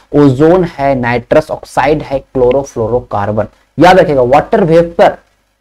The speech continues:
ozone, ये दो चीज आपको ध्यान रखिएगा। water vapor और ओजोन और nitrous oxide, ये तीनों जो है ना आपके ग्रीन house gases के अंदर में आते हैं।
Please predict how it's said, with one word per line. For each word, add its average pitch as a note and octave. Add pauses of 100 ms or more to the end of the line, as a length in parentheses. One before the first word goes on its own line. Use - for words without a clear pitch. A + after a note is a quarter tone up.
(360)
ozone, D3
ये A#2
दो D3+
चीज D#3
आपको -
ध्यान B2
रखिएगा। A2
water C3
vapor F3+ (300)
और C#3+
ओजोन D#3+
और C#3
nitrous C#3
oxide, C#3
ये C3+ (120)
तीनों F#3+
जो E3+
है B2+
ना F3 (300)
आपके C3 (260)
ग्रीन B2+
house C#3
gases A#2+
के C#3
अंदर B2+
में A2+
आते -
हैं। -